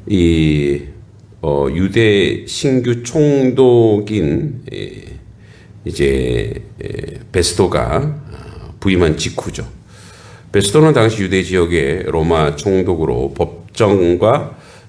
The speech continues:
정치적 부담이, 예, 아주 상당했고, 어, 그 이전 총독 벨릭스와 유대인이 마찰을 해결하고자 했습니다. 어,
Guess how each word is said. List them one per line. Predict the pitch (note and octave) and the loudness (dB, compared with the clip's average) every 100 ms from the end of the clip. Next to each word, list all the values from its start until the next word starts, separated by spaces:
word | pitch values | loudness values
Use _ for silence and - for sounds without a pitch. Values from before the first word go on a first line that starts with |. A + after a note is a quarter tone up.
| - | -4
정치적 | F#2+ F#2+ F2+ - F#2+ - | 0 0 -2 0 0 0
부담이, | F2 F2+ F2 D#2+ C#2 - - | -2 0 2 2 0 -4 -4
예, | D#2+ E2 D#2 C#2 - | -2 0 -2 -4 -8
아주 | - E2 D2+ C#2 A#1 - - - | -10 -6 -6 -4 -6 -10 -12 -12
상당했고, | - - G2 G2 F2 E2 - C2+ C#2+ - - - - - - - - | -10 0 2 4 2 0 -2 -6 -6 -10 -18 -20 -20 -20 -20 -20 -10
어, | - C#2 C2 B1+ - - - | -2 0 0 -4 -6 -14 -14
그 | - C#3 | 0 2
이전 | B2 A#2 A#2 | 6 4 4
총독 | A2 G#2+ F#2 - | 0 0 0 -4
벨릭스와 | - D#2+ F2+ B2 A#2 - A#2 A2 G2+ G2 F#2 - - - D#2 C#2 D2 - | -4 -2 0 -2 -4 -4 2 4 4 2 0 -4 -4 0 0 0 -2 -4
유대인이 | E2+ F#2 F2+ E2+ E2 F2 E2 | -2 2 4 4 4 4 4
마찰을 | D2 D2+ D2+ F2+ D#2+ G2+ | 2 -2 -2 -2 0 0
해결하고자 | G#2+ G#2+ F#2 A2+ G#2+ C2+ | 0 0 2 0 0 -4
했습니다. | C2 - - - - - - - - - - - - - - - | -8 -12 -18 -20 -20 -20 -20 -20 -20 -20 -20 -18 -20 -20 -10 -2
어, | E2 D#2+ D#2 D2 C#2 B1+ | 2 2 2 0 0 -4